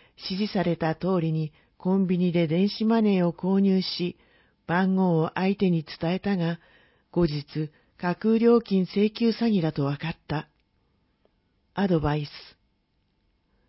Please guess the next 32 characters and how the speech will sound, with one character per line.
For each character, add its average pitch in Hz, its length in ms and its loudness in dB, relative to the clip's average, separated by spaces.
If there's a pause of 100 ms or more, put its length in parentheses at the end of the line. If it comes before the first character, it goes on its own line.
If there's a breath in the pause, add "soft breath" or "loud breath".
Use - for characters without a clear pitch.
(180)
コ 185 160 -2
ン 208 80 4
ビ 233 140 2
ニ 247 160 4
エ 247 80 6
ン 233 40 2
ス 233 160 -6
ス - 120 -10
ト 240 160 2
ア 226 80 2
で 196 240 -2 (260 soft breath)
電 196 200 2
子 226 180 -2
マ 233 160 2
ネ 208 200 4
ー 180 40 2
を 175 40 -2
購 185 220 -2
入 220 180 4
し - 160 -4
て 233 240 -4 (280 soft breath)
と 180 100 -4
言 180 140 0
わ 185 120 0
れ 196 100 -2
た 196 140 -2
ら 165 160 -2 (140)
詐 180 140 0
欺 185 180 4
を 151 60 2
疑 156 480 -2
う。 156 160 -4